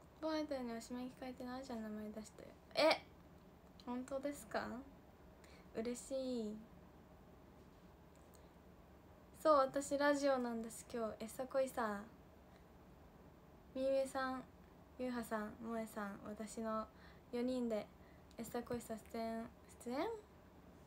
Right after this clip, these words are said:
させていただいているので、ぜひ聞いてください。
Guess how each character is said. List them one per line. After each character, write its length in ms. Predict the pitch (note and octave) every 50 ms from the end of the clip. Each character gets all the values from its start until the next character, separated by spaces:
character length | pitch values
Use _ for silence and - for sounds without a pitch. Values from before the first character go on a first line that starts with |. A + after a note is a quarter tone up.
| - - - - - - - - - - -
さ 80 | C#4+ C#4
せ 140 | C4 C4+ B3
て 200 | - B3+ B3 B3
い 60 | A#3+
た 100 | - B3
だ 160 | A#3+ B3 B3
い 60 | B3
て 120 | A#3+ - B3
い 160 | A#3+ A#3+ A#3+
る 120 | B3 A#3+
の 180 | A#3+ A#3 A3+ G#3+
で、 140 | G#3 G3+ - - - - - - - - - - - - - - -
ぜ 80 | A#3+ A3+
ひ 180 | G#3+ A3+ A3 -
聞 140 | - A3
い 40 | A3
て 120 | G#3+ A3+ A3
く 140 | - A3+
だ 120 | A3 A3 A3
さ 220 | - B3 A#3 A3+
い。 100 | G#3+ G#3+